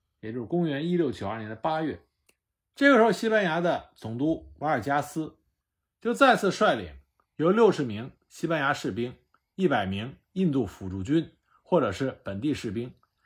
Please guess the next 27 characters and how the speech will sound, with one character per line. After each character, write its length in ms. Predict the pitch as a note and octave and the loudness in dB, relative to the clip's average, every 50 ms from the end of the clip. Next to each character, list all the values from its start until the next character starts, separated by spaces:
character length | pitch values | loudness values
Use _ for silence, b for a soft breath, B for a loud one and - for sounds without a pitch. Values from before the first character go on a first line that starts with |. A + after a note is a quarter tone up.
| _ _ | _ _
七 220 | _ - - G#3+ A3 | _ -8 -2 0 2
门 180 | G3 G3 F#3+ | 2 4 4
大 160 | F#3 G#3+ F3+ C#3+ | 6 4 4 4
炮 380 | - - E3+ C#3+ - - _ _ _ _ _ _ | 2 0 -2 -2 -4 -10 _ _ _ _ _ _
和 160 | _ - E3 F#3+ | _ -2 -2 0
一 160 | G#3 G#3+ F#3 | 0 0 -2
名 300 | C3+ A2 A2+ C3+ D3+ - _ _ _ _ | -2 -2 -4 -8 -10 -14 _ _ _ _
方 200 | - F#3+ G3+ F#3+ | 0 2 2 2
济 80 | D#3+ | 2
各 400 | - A#2 B2+ C#3 D#3 - - - _ _ | 0 0 0 0 0 -2 -6 -14 _ _
教 240 | _ - F#3 D#3+ B2 | _ 2 4 4 4
会 220 | A2 - E3 C#3 A2+ | 2 0 -2 0 -2
的 80 | G#2+ | -2
牧 180 | C3 D3 C3 G2+ | -4 -6 -8 -8
师， 340 | - - C#3+ D3 - - _ _ _ _ _ _ _ _ _ _ | -6 -6 -6 -6 -6 -10 _ _ _ _ _ _ _ _ _ _
于 180 | - E3+ G3 | 2 4 4
九 220 | F#3+ - E3 C#3 B2 | 4 4 2 2 2
月 60 | A#2 | 0
十 120 | A2 - | -2 -6
三 320 | E3 - - G#3+ A3 A3+ A3 | -4 0 2 4 4 4 2
日 280 | F3+ A#2 - - _ _ _ _ _ | 0 -2 -6 -10 _ _ _ _ _
抵 160 | - B2 A#2+ | -6 -4 -2
达 180 | G#2+ G#2 G2+ A#2 | -2 0 0 -2
了 260 | C3 C3 - - _ | -2 -4 -6 -10 _
圣 180 | _ - - C3 | _ -10 -8 -6
达 140 | A2+ G#2 G#2 | -4 -4 -4
菲。 300 | G2+ A#2 A#2+ A#2+ - _ | -4 -6 -8 -10 -12 _